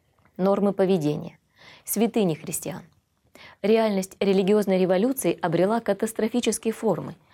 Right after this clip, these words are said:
ведь ее победа должна была радикально изменить жизнь нации. И не только в церковном отношении, но также в политическом, экономическом, культурном, а главное — относительно домостроительства Божия о спасении человечества.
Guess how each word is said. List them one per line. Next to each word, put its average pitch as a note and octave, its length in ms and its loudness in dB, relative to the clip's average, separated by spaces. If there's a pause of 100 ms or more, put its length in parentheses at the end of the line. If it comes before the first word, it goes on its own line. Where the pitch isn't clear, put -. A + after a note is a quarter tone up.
(280)
ведь G3 300 0
ее F#3+ 380 2
победа F3+ 540 0 (320)
должна G3+ 340 2
была A3 340 2
радикально G#3+ 680 2
изменить F#3+ 320 2
жизнь F#3+ 280 2
нации. - 460 -4 (500)
И G#3 80 2
не F#3+ 160 4
только A3 320 0
в G#3 60 -10
церковном G3 500 0
отношении, D#3 580 -6 (380)
но G3 100 0
также G#3+ 260 2
в A3 100 -4
политическом, F3+ 840 -2
экономическом, E3+ 920 -2
культурном, G3+ 680 0 (500)
а F#3 100 -2
главное — F#3+ 480 2
относительно G#3 800 -4
домостроительства G3 880 -2
Божия E3+ 560 0
о D#3 80 -10
спасении D#3 480 -6
человечества. D3+ 600 -10